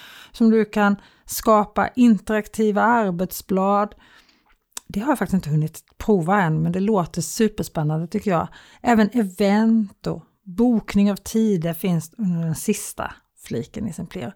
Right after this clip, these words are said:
Sen finns det undermenyer till allt det här sen med statistik och massor av andra funktioner, men det är överskådligt och det är enkelt. När man lär sig det är det ju allting enkelt. Men det är faktiskt enkelt, och som jag sa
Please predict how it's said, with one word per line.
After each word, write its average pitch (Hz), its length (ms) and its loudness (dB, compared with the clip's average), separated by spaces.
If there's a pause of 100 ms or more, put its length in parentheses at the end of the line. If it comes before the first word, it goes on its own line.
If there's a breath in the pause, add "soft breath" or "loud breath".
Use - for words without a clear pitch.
(460 loud breath)
Sen 302 260 2 (140)
finns 302 260 4
det - 120 -4 (160)
undermenyer 160 840 4
till 196 140 -4
allt 160 400 -2
det 170 60 -4
här 156 180 -2
sen 170 340 0
med 156 200 -2
statistik 165 880 0
och 160 60 2
massor 190 640 2
av 202 80 4
andra 185 260 2
funktioner, 165 560 2
men 202 160 4
det 226 120 0
är - 60 -6 (320)
överskådligt 277 880 2
och 277 80 -4
det 277 60 -6
är 262 80 -6 (140)
enkelt. 202 580 2
När 180 120 0
man 170 120 2
lär 190 80 4
sig - 280 0
det 190 140 4
är 170 100 2
det 156 60 0
ju 156 60 0
allting 156 380 -2
enkelt. 143 380 -6 (220 loud breath)
Men 214 120 4
det - 160 0
är 285 340 4
faktiskt - 720 -8
enkelt, 170 380 2
och 190 60 -4
som 214 120 4
jag 214 100 2
sa 214 140 2